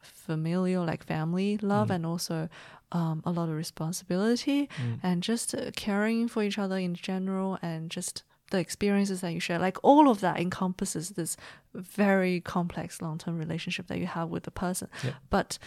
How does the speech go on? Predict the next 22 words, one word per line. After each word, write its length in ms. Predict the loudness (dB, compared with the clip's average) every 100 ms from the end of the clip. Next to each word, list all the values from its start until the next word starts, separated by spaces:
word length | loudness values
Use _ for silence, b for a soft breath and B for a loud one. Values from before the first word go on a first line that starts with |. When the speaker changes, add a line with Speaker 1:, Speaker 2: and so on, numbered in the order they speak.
| B
Speaker 1:
humans 300 | -2 2 4
are 60 | 2
just 340 | 0 0 -4 -10 -16
fundamentally 720 | -6 -2 0 0 0 0 0
not 260 | 0 0 -2 _ -6
actually 320 | -4 -2 -2 -2 -2
that 180 | -4 -2
capable 440 | -2 -2 0 0
of 100 | 0
being 300 | 0 0 -2 B B -2
s-, 340 | -2 -2 -6 -6
hundred 400 | 6 8 8 2
percent 300 | 0 0 -2
passionate 580 | -2 -2 -2 -4 -2 -4
Speaker 2:
Yep. 180 | -4
Speaker 1:
for 440 | -6 -4 -2 -2 -6 _ -4
that 160 | -2
long. 260 | 2 2 0 B B -2
It, 340 | -2 -4 -14 -4
um, 340 | 0 0 0
will 440 | 2 4 4 4 0 B B B B B B _
just 280 | 4 6 6